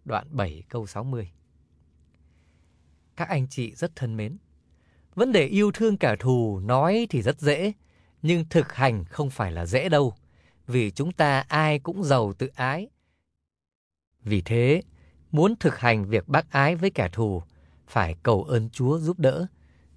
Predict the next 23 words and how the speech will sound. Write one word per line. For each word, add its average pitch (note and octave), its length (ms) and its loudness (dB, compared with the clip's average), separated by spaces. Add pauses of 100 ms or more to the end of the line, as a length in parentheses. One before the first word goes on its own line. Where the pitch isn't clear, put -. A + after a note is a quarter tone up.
vì A2+ 280 2
chính D#3 260 0
Chúa D#3 180 0
Kitô C3+ 420 2
đã - 120 -2
nói: B2+ 340 0 (360)
"Không D#3 360 -2
có E3+ 140 0
Cha, D3 400 2 (360)
các F3+ 220 2
con C#3 280 2 (160)
không D3+ 280 0
thể G#2 160 -2
làm F2+ 260 0
gì F2+ 180 -2
được." F#2 260 -2 (440)
Phúc D#3+ 200 -2
âm A#2 200 -2
Thánh A2 180 -2
Gioan, B2+ 420 0 (340)
đoạn B2 300 -2
mười G2+ 120 0
lăm, A2 220 0